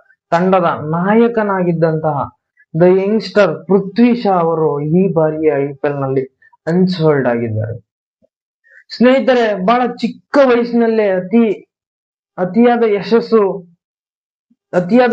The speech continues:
ಯಶಸ್ಸನ್ನು ಕಂಡಿದ್ದಂತಹ ಪೃಥ್ವಿ ಶಾ ಅವರು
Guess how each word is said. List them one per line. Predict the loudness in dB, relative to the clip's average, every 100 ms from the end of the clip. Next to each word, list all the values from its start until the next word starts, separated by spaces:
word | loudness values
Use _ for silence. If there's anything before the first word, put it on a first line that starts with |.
| 0
ಯಶಸ್ಸನ್ನು | 0 -2 0 0 -2
ಕಂಡಿದ್ದಂತಹ | -2 0 0 2 0 2 2 2 0 -4 -2
ಪೃಥ್ವಿ | -2 2 0
ಶಾ | 2 2
ಅವರು | 2 0 -2 -4 -8